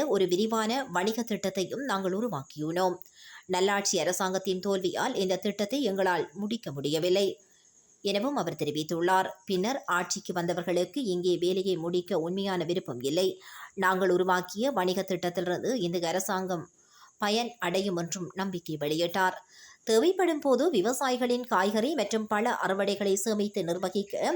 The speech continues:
ஐயாயிரம் மெட்ரிக் டன் கொள்வனவு கொண்ட நாட்டின் முதல் வெப்பநிலை மற்றும் ஈரப்பதம்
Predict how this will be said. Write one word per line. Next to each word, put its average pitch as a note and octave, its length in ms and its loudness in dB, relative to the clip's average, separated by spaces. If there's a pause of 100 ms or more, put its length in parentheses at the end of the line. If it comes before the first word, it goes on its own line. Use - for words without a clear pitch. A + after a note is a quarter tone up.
(480)
ஐயாயிரம் C4+ 560 2 (380)
மெட்ரிக் G#3+ 400 0
டன் C4+ 220 -4
கொள்வனவு G#3 440 2
கொண்ட F#3+ 240 -2 (140)
நாட்டின் G3 500 0 (840)
முதல் A#3+ 300 4
வெப்பநிலை G#3+ 540 2
மற்றும் A3+ 400 0
ஈரப்பதம் A3+ 580 0